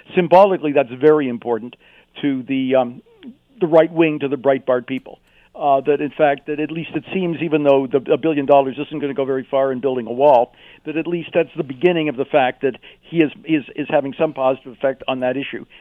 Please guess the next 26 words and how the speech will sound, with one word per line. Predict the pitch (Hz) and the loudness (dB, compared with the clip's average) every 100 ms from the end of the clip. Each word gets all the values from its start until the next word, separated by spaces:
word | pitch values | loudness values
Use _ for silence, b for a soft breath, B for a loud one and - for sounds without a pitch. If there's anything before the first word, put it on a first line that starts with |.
| - | -4
That | 180 | -2
issue | 180 - 143 | -2 -4 -4
really | 143 120 | -2 0
was | 127 135 | -2 -2
important. | 120 104 101 110 | -8 -8 -8 -8
The | 131 B B B | -10 B B B
anti-immigrant, | 175 180 151 135 160 156 151 139 | -4 2 2 4 -2 0 -2 -2
the | 131 | -2
anti-fear | 131 131 127 - 139 127 | 0 0 -2 -4 -4 -2
of, | 117 113 | -4 0
uh, | 120 - | 0 0
of | 120 | -2
Mexicans | 139 131 156 139 - | -4 -4 -8 -8 -8
coming | 139 131 | -10 -6
across | 120 127 | -4 -4
the | 135 | -4
border | 120 117 117 | -4 -2 -4
illegally | 123 131 104 58 b b b | -4 -6 -6 -10 b b b
was | 151 156 | -4 -4
a | |
very | 139 165 165 | 2 2 2
important | 156 - 147 127 - | -4 -4 -6 -6 -6
part | 139 135 - | -2 -2 -2
of | 120 | -6
his | 135 113 | -8 -8
agenda. | 127 135 131 113 | -2 -2 0 -4